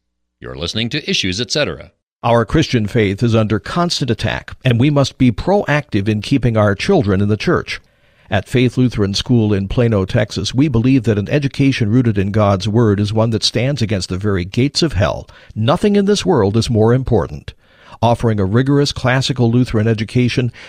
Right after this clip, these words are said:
Speaker 2: we provide in-person and live online remote learning opportunities for preschool through grade twelve.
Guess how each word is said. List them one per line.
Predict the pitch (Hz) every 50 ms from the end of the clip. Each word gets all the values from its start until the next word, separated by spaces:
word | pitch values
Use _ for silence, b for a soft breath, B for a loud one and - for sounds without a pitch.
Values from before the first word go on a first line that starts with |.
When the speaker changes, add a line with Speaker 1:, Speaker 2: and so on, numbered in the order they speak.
| B B -
Speaker 2:
we | 117 123 135
provide | - - 123 104 123 117 113 110 110 -
in-person | - 135 156 160 143 - 156 151 160 156 - 175 170 170 -
and | 156 156 180 147 120 120 135 127 117
live | 113 120 123 135 143 151 156 135
online | - 117 127 131 135 127 120 120 123 131
remote | 113 104 101 110 120 131 - -
learning | 113 117 123 127 120 101
opportunities | 98 98 90 - 104 98 - 104 98 95 107 123 131 -
for | - 78
preschool | - - - 120 151 147 - - 139 143 143 143
through | - 127 123 127
grade | 120 117 107 110 113 110 110
twelve. | - 95 87 71 - 67 -